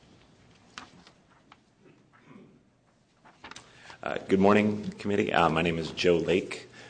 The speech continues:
I am, uh, a resident of District six. I live in Soma and, um,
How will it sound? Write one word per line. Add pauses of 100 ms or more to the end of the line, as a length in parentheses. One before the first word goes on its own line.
(140)
I
am,
uh,
a
resident
of
District
six.
I
live
in
Soma (480)
and,
um,